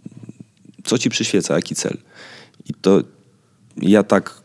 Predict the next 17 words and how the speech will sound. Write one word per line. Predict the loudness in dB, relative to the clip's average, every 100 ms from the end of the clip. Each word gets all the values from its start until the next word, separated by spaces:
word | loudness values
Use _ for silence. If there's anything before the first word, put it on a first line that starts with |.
| -8
klasyfikuję, | -4 -2 -4 -6 -6 -6 -8 -12
nie? | -12 -12
W |
sensie, | -12 -4 -2
i, | -2 -4 -10 -10 -16 -20 -20 _ _ -4
oczywiście | 0 2 2 2 2
ja |
mógłbym | 4 4 4
zrobić | 4 2 0 -4
płytę | -4 -2 -2
dla | -2
pieniędzy, | -2 -4 -4 -4 -2
ja | -2
mógłbym | -2 -4
sobie | -4 -6 -8
strzelić, | -6 -4 -4 -4 -8
wiesz, | -10 -10 -12